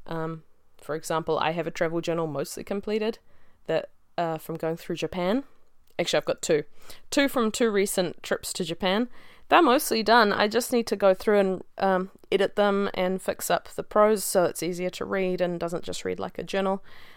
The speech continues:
But I'm pretty aware that those books aren't gonna sell much. So they're at the bottom of my priority list.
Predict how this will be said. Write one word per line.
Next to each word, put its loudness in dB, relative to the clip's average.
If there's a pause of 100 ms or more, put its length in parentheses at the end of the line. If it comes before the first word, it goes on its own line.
(1040)
But 6
I'm 6
pretty 6
aware 6
that 2
those 6
books -4
aren't 2
gonna 2
sell 2
much. -2 (1040)
So 2
they're 8
at 4
the 4
bottom 6
of 0
my 2
priority 2
list. -8